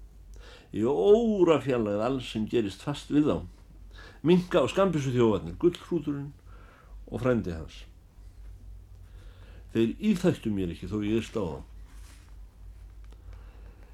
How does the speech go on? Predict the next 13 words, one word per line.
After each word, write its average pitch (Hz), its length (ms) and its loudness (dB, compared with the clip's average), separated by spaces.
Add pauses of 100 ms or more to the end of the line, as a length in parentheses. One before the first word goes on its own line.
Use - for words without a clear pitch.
(220)
Litu 131 340 0
ekki 113 220 -2
upp - 260 -8 (840)
þó - 100 -6
ég 117 160 0
stæði 120 300 8
lengi 165 520 4 (380)
í 76 60 -14
skápdyrunum 80 720 0 (640)
að 67 200 -8 (280)
horfa 85 300 -2 (260)
á - 80 -8
þá. 67 160 -8